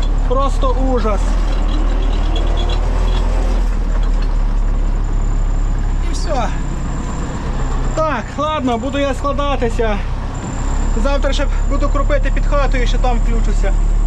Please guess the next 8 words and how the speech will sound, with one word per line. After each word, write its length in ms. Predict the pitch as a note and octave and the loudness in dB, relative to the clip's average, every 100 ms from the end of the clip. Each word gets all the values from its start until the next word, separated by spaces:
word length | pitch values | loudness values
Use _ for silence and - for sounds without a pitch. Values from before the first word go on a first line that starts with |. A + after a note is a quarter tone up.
| - - | 2 2
Поки 220 | A3+ B3 | 2 2
що... 200 | A#3 A#3 A3 - - - - - - - | 2 2 2 2 2 0 0 2 2 2
Поки 260 | B3 B3 | 2 2
що 140 | A3+ A3+ | 0 0
все. 280 | - A#3+ G#3+ F#3 - - - - - - - - - - - - - - - - - - - - - - - - - - - - - - - - - - - - A2+ G#2+ - - - - - - - - - - - - G#3+ | 0 2 2 2 0 2 2 2 2 2 0 0 0 -2 -2 -4 -2 -2 0 0 0 0 0 0 0 0 0 0 0 0 0 -2 -2 -2 -2 -2 -2 -2 -2 -2 -2 -2 -2 -2 -2 -2 -2 -2 -2 -2 -2 -2 -2 0 0
Нарешті 400 | B3 C#4 - B3+ | 0 0 -2 -2
дійшли 280 | C4 C#4+ | 0 0
руки 340 | C#4+ C#4+ C#4 | 0 0 0